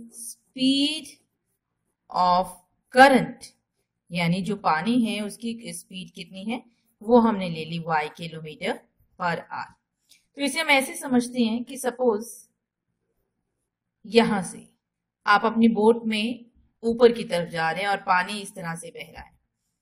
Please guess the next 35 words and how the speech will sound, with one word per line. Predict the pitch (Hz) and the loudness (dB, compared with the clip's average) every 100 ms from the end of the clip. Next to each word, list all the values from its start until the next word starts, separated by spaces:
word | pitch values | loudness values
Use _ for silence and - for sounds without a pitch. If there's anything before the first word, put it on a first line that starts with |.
| _ _ _ - | _ _ _ -2
अब | 233 233 | -2 2
आपकी | 240 254 - 285 | 4 4 2 -14
जो | 339 | -16
स्पीड | - - 254 254 - | -16 -4 -2 -2 -4
की, | - | -12
बोट | 185 220 247 - | -2 2 2 0
की | 262 | -8
जो | 262 | -8
स्पीड | - - 214 214 196 | -10 -10 -8 -6 -6
है | 202 | -6
वो | 214 226 | -4 -4
पानी | 220 180 202 247 | -2 -2 -2 -4
की | 247 | -4
स्पीड | 233 - 220 226 | -14 -12 -12 -10
की | 240 | -8
वजह | 226 233 | -4 -4
से | 240 | -6
क्या | 240 277 | -8 -6
हो | 269 | -4
जाएगी, | 262 214 165 170 _ _ _ _ - | -2 -4 -6 -16 _ _ _ _ -8
कम | 170 180 | -6 -4
हो | 220 | -2
जाएगी। | 226 226 226 247 _ _ _ | -2 -2 -4 -12 _ _ _
यानी | 226 269 330 269 | 4 4 2 -6
when | 214 233 262 | -2 0 0
you | 247 240 | 2 2
are | 226 | 2
going | 196 220 233 214 | -2 -2 0 0
upstream, | 233 - - 220 170 - _ _ _ | 0 -2 -12 -12 -12 -16 _ _ _
ऊपर | 208 208 285 | -14 -4 -4
की | - 277 | -4 -6
तरफ | 277 262 233 | -2 -2 -4
जाओगे | 220 180 208 220 185 226 - _ _ - | 0 2 2 -2 -8 -8 -12 _ _ 0
तो | 247 | 4
आपकी | 233 233 | 4 0